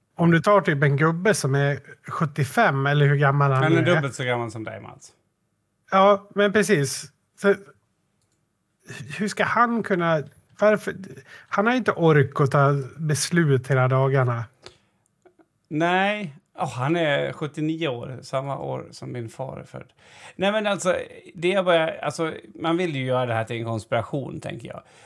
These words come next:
Speaker 2: Och jag tänker att U S A egentligen är ett, ett, alltså, det är liksom ett, ett stort företag som ligger bakom. Och de har utvecklat teknik för att kontrollera människor, men det funkar, alltså, man, av etiska skäl tar man ingen som är under sextiofem.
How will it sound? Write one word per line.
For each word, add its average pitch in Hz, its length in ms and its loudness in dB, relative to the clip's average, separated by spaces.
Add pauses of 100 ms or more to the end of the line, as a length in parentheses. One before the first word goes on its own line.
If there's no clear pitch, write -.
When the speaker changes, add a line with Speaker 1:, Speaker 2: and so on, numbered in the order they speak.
(120)
Speaker 2:
Och 135 120 -4
jag 175 180 2
tänker 170 340 0
att 127 100 -4
U 135 160 -6
S - 180 -6
A 180 240 2
egentligen 139 640 -4
är 120 220 -6
ett, - 300 -20
ett, - 240 -12
alltså, 123 200 -6
det 139 80 -4 (140)
är 127 60 0
liksom 120 300 -6
ett, 110 180 -6 (140)
ett - 180 -12
stort 127 420 -8
företag 135 840 -2
som 113 140 -8
ligger 110 240 -8
bakom. 113 500 -8 (600)
Och 127 220 0
de 143 140 0
har 143 100 2
utvecklat 143 720 -4
teknik 139 560 -4
för - 120 -4
att 117 120 -4
kontrollera 135 680 0
människor, 113 480 -2
men 117 200 0
det 120 80 0
funkar, 143 500 -2 (120)
alltså, 131 220 -4
man, 135 300 0 (300)
av 143 220 0
etiska 160 540 -4
skäl 123 300 0
tar 123 220 2
man 120 180 -4
ingen 131 380 -4
som 113 160 -6
är 117 60 -6
under 123 480 -4
sextiofem. - 840 -6